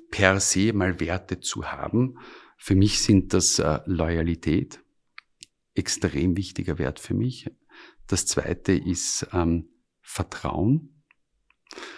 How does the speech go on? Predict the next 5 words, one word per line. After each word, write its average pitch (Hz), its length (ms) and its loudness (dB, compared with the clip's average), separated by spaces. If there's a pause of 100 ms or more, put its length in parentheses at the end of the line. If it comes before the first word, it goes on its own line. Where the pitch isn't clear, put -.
(560)
Das - 200 -2
dritte 104 400 0
ist, - 500 -2 (400)
ähm, 92 520 0 (1000)
Liebe, 101 420 4